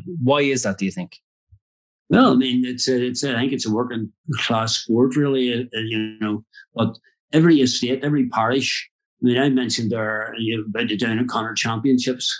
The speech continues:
Speaker 2: They, they are no longer now. The, the, they were the, the, the Catholic Championships, you may say. So they were, um, and then, uh, so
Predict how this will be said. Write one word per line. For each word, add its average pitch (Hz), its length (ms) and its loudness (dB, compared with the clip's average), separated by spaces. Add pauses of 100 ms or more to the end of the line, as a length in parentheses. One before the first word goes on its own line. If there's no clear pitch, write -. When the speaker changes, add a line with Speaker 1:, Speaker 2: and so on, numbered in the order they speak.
(280)
Speaker 2:
They, 113 220 2
they 117 140 0
are 113 140 2
no 110 120 -2
longer 110 380 2
now. 131 80 0
The, 127 480 -4
the, 117 320 -4 (480)
they 123 100 4
were 120 140 4
the, 110 480 -2
the, 120 140 0 (140)
the 113 60 -6
Catholic 131 400 2
Championships, 156 800 0
you 147 100 2
may 147 100 0
say. 139 420 -2 (340)
So 123 180 4
they 131 180 2
were, 127 440 -6
um, 117 500 0 (600)
and 117 140 6
then, 120 340 4 (140)
uh, 117 460 -4 (240)
so 131 340 4